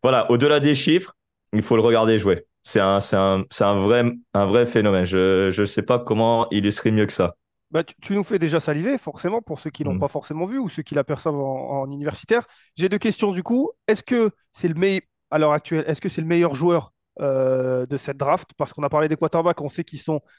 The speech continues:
Speaker 2: un peu mieux cotés parce que le poste est
Speaker 1: Mm.
Speaker 2: forcément attractif. Mais est-ce que c'est le meilleur joueur ? Et est-ce que il y a un... il existe un monde où les Bears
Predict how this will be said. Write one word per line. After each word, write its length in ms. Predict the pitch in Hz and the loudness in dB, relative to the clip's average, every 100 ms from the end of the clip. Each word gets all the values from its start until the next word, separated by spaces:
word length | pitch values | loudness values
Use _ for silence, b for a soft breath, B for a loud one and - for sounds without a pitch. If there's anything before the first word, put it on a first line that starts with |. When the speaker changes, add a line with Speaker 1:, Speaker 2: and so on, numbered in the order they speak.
| b | b
Speaker 2:
un 80 | 143 | -6
peu 120 | 160 | -4
mieux 140 | 160 170 | -2 0
cotés 320 | 190 - 190 | 0 0 0
parce 200 | 156 - | -2 -2
que 80 | 165 | -2
le 120 | 156 | -2
poste 400 | 180 175 - _ _ _ | 0 0 -2 _ _ _
est 180 | - 147 | -8 -4
Speaker 1:
Mm. 40 | 143 | -2
Speaker 2:
forcément 480 | 117 113 156 147 | 2 2 2 0
attractif. 500 | 139 - - 220 240 _ _ _ - | -2 -2 -4 -4 -4 _ _ _ -6
Mais 80 | |
est-ce 100 | 156 | -4
que 60 | 202 | -2
c'est 120 | - | -2
le 60 | 165 | 0
meilleur 240 | 156 147 | 0 0
joueur ? 260 | 156 240 - _ _ _ - | 0 -2 -4 _ _ _ 2
Et 80 | 190 | 2
est-ce 180 | 202 | 2
que 360 | - 220 277 466 - _ _ - | 0 0 0 -2 -8 _ _ -8
il 60 | |
y 80 | 156 | -2
a 80 | 165 | 0
un... 300 | 165 160 160 | 2 0 0
il 100 | 165 | -2
existe 300 | 165 208 - | -4 -4 -2
un 80 | 180 | 0
monde 360 | 180 240 220 - | 0 -2 -4 -8
où 120 | 160 | -2
les 100 | 160 | -2
Bears 340 | 151 190 202 | 2 2 2